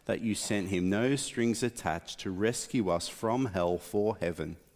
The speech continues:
Father God, may we receive the fullness of his blessing and delight in walking as the new person he's made us. People sound and secure and able to say, uh, say important no's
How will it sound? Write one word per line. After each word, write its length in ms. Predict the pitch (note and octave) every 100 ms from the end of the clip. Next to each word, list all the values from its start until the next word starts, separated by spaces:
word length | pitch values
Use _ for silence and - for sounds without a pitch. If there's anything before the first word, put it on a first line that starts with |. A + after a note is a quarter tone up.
| - - - - - - -
Father 380 | - B2+ C3+ C3+
God, 260 | A#2+ A2+ G#2+
may 240 | A#2+ C#3+
we 180 | D3+ C3
receive 540 | G#2+ G2+ - B2 A#2
the 80 | F#2
fullness 560 | F2+ - C#3+ C#3 B2+ -
of 200 | A2 G2+
his 260 | G#2+ G2+
blessing 500 | - G2+ G2+ G2+ F#2
and 240 | F2+ F#2+ F#2
delight 840 | G#2+ G#2 A2 B2+ D#3+ F3+ A#2 -
in 160 | G2+ G2
walking 400 | G2+ B2 - G#2
as 180 | F2+ E2
the 140 | F2+
new 180 | F2+ A2
person 440 | - G2 F#2+ F#2
he's 200 | F#2 F2+
made 260 | F#2 F2 F2
us. 440 | E2+ D#2+ - - - - - - -
People 360 | D#3+ F3 B2
sound 680 | G2 - - A2+ C#3+ C#3 A#2+
and 160 | A2 -
secure 540 | G2 - G#2+ A2+ G#2+
and 100 | F#2+
able 240 | G#2 B2
to 140 | A#2 G2
say, 680 | - F2 F2 D#2+ F2 F2 -
uh, 320 | - F2+ E2+
say 340 | F2 - F#2+ F2
important 460 | F2+ - C#3 C#3+
no's 460 | F#2+ F#2 F2+ F2+ -